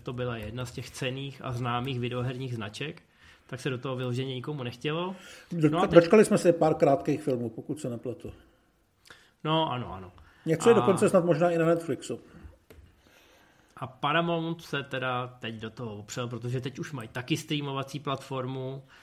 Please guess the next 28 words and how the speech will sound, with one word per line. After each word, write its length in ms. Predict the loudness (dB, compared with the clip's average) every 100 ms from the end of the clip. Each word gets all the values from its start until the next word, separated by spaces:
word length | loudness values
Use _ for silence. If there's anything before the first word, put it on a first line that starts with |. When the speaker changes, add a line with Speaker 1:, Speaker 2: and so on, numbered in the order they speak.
| -20 -10
Speaker 1:
a 160 | -8
mám 240 | -4 -2 -4
pocit 320 | -4 -6 -4
podle 200 | -2 -2
ukázek, 360 | 0 0 0 -2
že 120 | -4
si 160 | -4
asi 200 | -6 -6
chtějí 320 | -6 -4 -4 -4
dát 260 | -6 -10
trošku 400 | -10 -10 -10 -8
záležet 1000 | -4 -2 -2 -2 -2 -2 -2 -2 -2 -4 -8 -20 _ _ -20 _ -10
a 80 |
chtějí 260 | -6 -2 -2
z 80 | -2
toho 240 | -4 -4
časem 400 | -4 -4 -4 -6
vydojit 460 | -4 -4 -4 -6 -8
nějaký 360 | -6 -6 -6
další 360 | -6 -8 -10 -10
věci. 360 | -10 -14 -18 -20 _ -20 -20 -20 -20 -20 -20 -12
Tak 380 | -10 -10 -14 -14
uvidíme. 420 | -6 -4 -2 -2
Vypadá 260 | -2 -2 -2
to 140 | -2
velmi, 440 | -6 -4 -4 -4 -4
velmi 300 | -4 -4 -6
ambiciózně. 1120 | -6 -6 -4 -2 -2 -2 -4 -4 -4 -6 -8